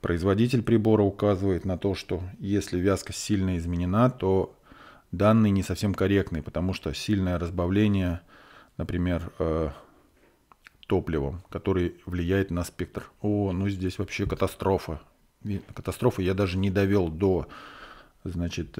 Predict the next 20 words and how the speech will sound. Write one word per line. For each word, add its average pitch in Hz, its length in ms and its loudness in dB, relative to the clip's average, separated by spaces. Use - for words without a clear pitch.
до 95 120 2
риски 92 300 -4
стоп 123 360 0
свежее 104 420 2
масло. 98 460 -2
Видно, 85 380 -4
что 78 260 -8
побоялся, 85 460 -2
что - 220 -6
выскочит 85 520 -6
отработка 87 640 0
с - 140 -12
линейки. 104 560 0
Тут, - 340 -4
тут 110 180 0
катастрофа. 98 800 0
Здесь 95 260 0
просто 90 680 -2
форсунки 104 560 -2
заливают 92 920 2